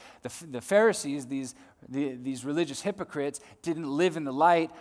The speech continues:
of who they really were before the Lord. And so what Jesus is giving these guys an opportunity to acknowledge is, we are just as spiritually sick as they are. Our sin just doesn't look as bad.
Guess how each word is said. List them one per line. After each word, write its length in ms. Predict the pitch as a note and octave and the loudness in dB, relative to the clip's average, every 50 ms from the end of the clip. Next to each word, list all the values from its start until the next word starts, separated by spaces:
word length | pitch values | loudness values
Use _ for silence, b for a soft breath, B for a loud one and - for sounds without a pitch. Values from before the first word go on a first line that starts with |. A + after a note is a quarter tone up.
| B B | B B
of 120 | B2+ B2 - | -6 -4 -2
who 140 | F3+ F3 | -2 0
they 140 | D#3 D#3+ D3+ | 2 2 2
really 300 | C#3 C#3 E3 D#3+ D#3 D3+ | 2 2 2 2 2 2
were 180 | C#3+ D3+ D#3 D3 | 2 2 0 0
before 300 | C3 - - - D3+ C3 | -2 -6 -8 -8 -6 -6
the 100 | A#2+ B2+ | -6 -4
Lord. 280 | D3 E3+ F3+ F3 D#3+ | 0 2 4 4 4
And 80 | C#3 C3+ | 2 -2
so 120 | - D#3+ | -6 -4
what 160 | D3 C#3+ C#3+ C3+ | -2 -2 -2 -2
Jesus 380 | B2+ F3 G#3+ G3 F3+ - C#3+ | -2 -4 -4 -2 -4 -6 -6
is 100 | C3 A#2 | -8 -8
giving 480 | G#2+ B2+ C3 A3 B3 A#3 B3+ G#3+ F3+ D3+ | -8 -4 -2 -2 -2 0 -2 -2 -2 -2
these 220 | D3 D3 C#3 A#2+ | -2 -2 -2 0
guys 320 | - C3 B2+ B2+ C3+ A#2+ C3+ | 0 2 2 2 2 0 -4
an 80 | C3+ | 0
opportunity 720 | B2+ D3+ D#3 D3+ C#3 B2+ - - F#3+ F#3+ F#3+ E3 C#3 C#3 B2 | 2 2 2 2 0 -6 -8 -6 -6 -6 -4 -4 -4 -4 -6
to 180 | - - C3+ B2+ | -6 -8 -10 -8
acknowledge 540 | A2+ B2+ D3 D#3+ E3 E3 D#3+ D3 B2 A2 | -8 -4 0 0 2 2 0 -2 -4 -6
is, 240 | B2 B2+ A#2 A2 - b b b b b b b b b b _ _ _ _ _ _ _ _ _ _ - | -8 -8 -8 -10 -12 b b b b b b b b b b _ _ _ _ _ _ _ _ _ _ -10
we 160 | C3 C#3 C#3 | -6 -6 -6
are 60 | B2+ | -6
just 340 | G#2 A2+ A2+ G#2+ - - G2+ | -6 -8 -12 -12 -14 -14 -14
as 380 | G2+ G2 F#2+ - - - - _ _ _ _ _ _ _ _ _ _ _ - | -16 -14 -14 -14 -16 -16 -18 _ _ _ _ _ _ _ _ _ _ _ -16
spiritually 600 | - - - - - B2+ B2 A#2+ A#2 - - G#2+ G#2 | -14 -12 -12 -10 -8 -8 -6 -6 -8 -10 -12 -14 -12
sick 320 | - - - A2+ - - | -10 -10 -10 -12 -12 -14
as 140 | G2 F2+ F2+ | -16 -14 -12
they 160 | G#2 A#2+ A2+ | -10 -10 -10
are. 240 | F2 - - - - _ _ _ _ _ _ _ _ _ _ _ _ _ _ _ _ _ _ _ _ _ _ _ _ _ _ _ _ _ _ _ _ _ _ _ _ | -10 -12 -14 -18 -20 _ _ _ _ _ _ _ _ _ _ _ _ _ _ _ _ _ _ _ _ _ _ _ _ _ _ _ _ _ _ _ _ _ _ _ _
Our 140 | A#2 C3 C3+ | -4 -4 -4
sin 300 | - - - A#2+ A2 G2+ | -4 -6 -8 -8 -8 -10
just 180 | G#2 G2+ - | -10 -12 -14
doesn't 260 | - G#2 F#2 F2+ D2+ F2+ | -14 -14 -14 -14 -12 -12
look 200 | A#2+ C3 - - | -12 -12 -12 -14
as 120 | F#2 E2 | -18 -16
bad. 360 | - - B1+ - - - _ | -16 -16 -16 -16 -18 -20 _